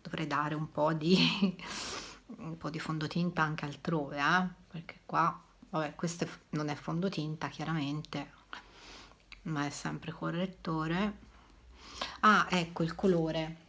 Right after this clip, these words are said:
Il Deluxe ho usato il Light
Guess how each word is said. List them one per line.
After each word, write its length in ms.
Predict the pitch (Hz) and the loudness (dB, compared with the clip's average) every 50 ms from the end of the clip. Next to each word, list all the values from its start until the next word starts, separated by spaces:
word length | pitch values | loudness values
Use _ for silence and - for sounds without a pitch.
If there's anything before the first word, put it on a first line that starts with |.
| - - - - - - - - - - - - - - - - - | -20 -20 -20 -20 -20 -20 -20 -20 -18 -20 -20 -10 -4 -4 -4 -2 0
Il 840 | 190 190 185 185 185 185 185 180 180 180 180 185 180 175 175 175 175 | 2 2 2 4 4 4 6 6 6 6 6 4 2 2 0 -2 0
Deluxe 1160 | 175 180 185 190 196 202 208 254 302 302 - - - - - 262 254 262 254 - - - - - | 2 4 6 6 6 6 6 4 4 2 0 -4 -4 0 4 6 6 6 6 4 0 -4 -12 -4
ho 120 | - 165 165 | 0 2 2
usato 960 | 165 165 160 156 170 170 165 165 165 165 - - 170 165 170 - - - - - | 2 2 2 2 4 6 6 6 4 2 2 2 2 4 2 2 0 -6 -12 -6
il 320 | - 180 170 165 165 160 - - | -4 0 0 2 0 0 -2 -2
Light 960 | - 160 156 151 139 139 139 143 156 180 185 - - - - 240 254 277 285 | 0 2 4 4 4 4 2 0 -2 -2 -4 -6 -6 0 4 4 4 4 2